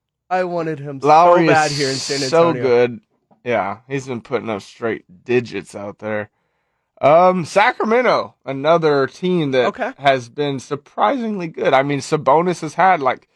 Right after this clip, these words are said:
Speaker 2: three twenty and twenty games already this year.
Speaker 1: A team I have not been paying attention
Speaker 2: No, I
Speaker 1: to,
Speaker 2: haven't. I don't think
Speaker 1: obviously.
Speaker 2: I've watched them once, but they seem to be winning quite a bit.
Speaker 1: Yeah.
Speaker 2: So, Sacramento,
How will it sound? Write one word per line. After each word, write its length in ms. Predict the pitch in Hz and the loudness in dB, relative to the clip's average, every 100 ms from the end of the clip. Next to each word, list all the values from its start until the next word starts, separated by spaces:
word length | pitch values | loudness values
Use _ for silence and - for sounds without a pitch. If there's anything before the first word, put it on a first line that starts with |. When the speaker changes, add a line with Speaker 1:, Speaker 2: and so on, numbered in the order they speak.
| _ _ | _ _
Speaker 2:
three 380 | 156 160 175 170 | -4 0 2 2
twenty 360 | - 165 165 165 | 0 0 0 0
and 120 | 143 | -6
twenty 280 | - 170 165 | -4 -2 -2
games 420 | 127 123 123 120 | -2 -2 -4 -2
already 280 | 127 120 117 | 0 0 -2
this 240 | 113 110 - | -6 -10 -16
year. 240 | 127 123 | -10 -6
Speaker 1:
A 100 | 165 | -4
team 420 | - - 208 208 170 | -6 -8 -6 -4 -2
I 200 | 170 185 | -2 -2
have 280 | 156 143 127 | -6 -8 -6
not 400 | 139 151 151 123 | -2 -2 -2 -6
been 180 | 127 120 | -12 -10
paying 260 | 123 113 | -10 -12
attention 160 | 113 185 | -6 0
Speaker 2:
No, 60 | |
I 140 | 165 151 | 2 2
Speaker 1:
to, 40 | |
Speaker 2:
haven't. 200 | 196 170 | 2 2
I 120 | 139 208 | 2 2
don't 120 | 226 | 2
think 140 | 226 | 2
Speaker 1:
obviously. 20 | |
Speaker 2:
I've 120 | 170 139 | 0 2
watched 220 | 156 147 | 0 0
them 220 | 147 117 117 | -6 -8 -6
once, 640 | 123 147 185 - - _ _ _ | -2 -2 -2 -12 -20 _ _ _
but 260 | 139 - _ _ _ | 0 0 _ _ _
they 300 | 143 147 131 | 0 0 -2
seem 440 | - - 165 156 | -8 -6 -4 -4
to 100 | 143 | -4
be 140 | 131 131 | -4 -4
winning 400 | 123 120 113 92 | -4 -6 -10 -14
quite 280 | _ 117 101 | _ -2 -2
a 60 | |
bit. 240 | 101 80 - | -4 -6 -4
Speaker 1:
Yeah. 140 | 156 | -2
Speaker 2:
So, 240 | 117 110 104 | 2 0 -2
Sacramento, 720 | 127 135 135 127 120 120 | -2 -2 -2 -2 0 -2